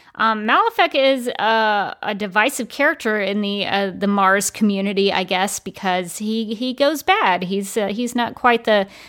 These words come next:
the good son that Jean is. And according to the interwebs, uh, Malefic actually ends up murdering Morin. So he murders his father. So, uh,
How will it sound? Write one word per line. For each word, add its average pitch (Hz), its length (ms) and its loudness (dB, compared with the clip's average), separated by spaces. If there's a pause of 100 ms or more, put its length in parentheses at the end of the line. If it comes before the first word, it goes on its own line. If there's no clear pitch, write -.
(120)
the 208 80 -4
good 202 240 4
son 202 480 2
that 180 220 2
Jean 190 480 4
is. 170 360 -2
And 180 360 -2 (320)
according 302 500 2
to 302 400 2
the 240 200 2
interwebs, 226 840 0
uh, 190 380 2
Malefic 202 720 0
actually 214 580 0
ends 220 260 2
up 233 180 2
murdering 214 600 2
Morin. 190 540 0 (380)
So 196 180 -2
he 196 120 0
murders 240 440 4
his 220 100 -8
father. 208 460 0
So, 180 240 -4
uh, 185 300 0